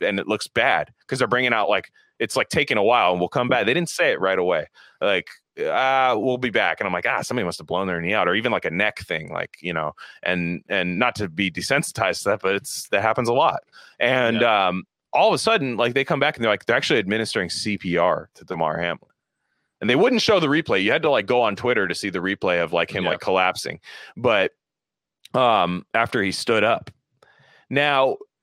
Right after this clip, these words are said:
Speaker 1: uh, apparently he had to be resuscitated twice, but at the, at the time, the N F L, th-, like, there, this thing that ever, all, the guy that I complained about last episode, the B L M player safety guy, had a
Speaker 2: Yeah.
Speaker 1: huge night that night. Huge night. That was
Speaker 2: Yeah.
Speaker 1: his, that was his magnum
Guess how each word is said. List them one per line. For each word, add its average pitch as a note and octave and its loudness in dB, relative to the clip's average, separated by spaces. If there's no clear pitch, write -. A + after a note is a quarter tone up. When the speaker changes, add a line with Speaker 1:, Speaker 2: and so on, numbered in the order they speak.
Speaker 1:
uh, A#2+ 2
apparently F#3+ 2
he D#3 -2
had C#3+ 2
to A#2 -2
be A#2+ -2
resuscitated G#2+ -2
twice, C3+ 0
but D3 0
at E3+ -2
the, D3 -4
at C#3+ -2
the C#3 -8
time, F3 -2
the D3+ 0
N D#3+ 2
F D#3 -2
L, D#3 4
th-, B2+ -8
like, A#2+ 0
there, C#3+ 0
this A2+ -6
thing C3+ 0
that G#2+ 2
ever, A#2 0
all, G#2 0
the A2+ -2
guy D3 4
that G#3+ 2
I F3+ 2
complained D3+ 2
about G#2+ 2
last G#2+ 2
episode, F#2 -2
the G2+ -2
B G#2+ 0
L A2 2
M G#2+ 0
player G#2+ 0
safety G#2+ -2
guy, B2 0
had A#2+ 2
a - 0
Speaker 2:
Yeah. - -6
Speaker 1:
huge A2+ -2
night G2+ 0
that F#2+ 0
night. D#2+ -2
Huge A3+ 0
night. G#2 0
That E3+ 4
was F3 2
Speaker 2:
Yeah. F#3+ 4
Speaker 1:
his, C#3+ -2
that E3 2
was D#3 2
his C#3 -2
magnum D3 -2